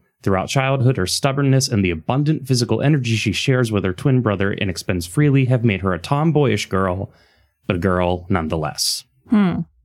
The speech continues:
Speaker 1: Uh, <laughs> and then it was very shortly after that that he was, uh, basically proven completely wrong. But before we get to that, I just, some of the methods he went over, um,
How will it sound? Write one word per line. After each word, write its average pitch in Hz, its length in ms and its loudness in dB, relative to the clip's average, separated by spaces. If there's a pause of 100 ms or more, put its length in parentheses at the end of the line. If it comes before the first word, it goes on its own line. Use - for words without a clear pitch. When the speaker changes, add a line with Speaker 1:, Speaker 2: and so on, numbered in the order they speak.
(420)
Speaker 1:
Uh, 82 340 -2
<laughs> - 60 -6
and 123 300 2
then 101 360 2 (200)
it 107 80 4
was 98 160 4
very 107 460 0
shortly 95 380 2
after 90 300 -2
that 82 360 -2 (380)
that 92 420 0 (180)
he 95 240 0
was, 85 280 0 (760)
uh, 87 240 -2
basically 87 580 -4 (540)
proven 82 340 0
completely 90 480 0
wrong. 80 480 -2 (460)
But 113 120 0
before 117 240 -2
we 117 100 4
get 92 180 -4
to 90 100 -6
that, 95 200 -4 (240)
I 110 120 -2
just, 104 240 -2 (180)
some 131 260 2
of 120 60 0
the 90 280 -2
methods 87 840 0 (340)
he 107 220 0
went 90 240 0
over, 87 560 0
um, 85 320 -2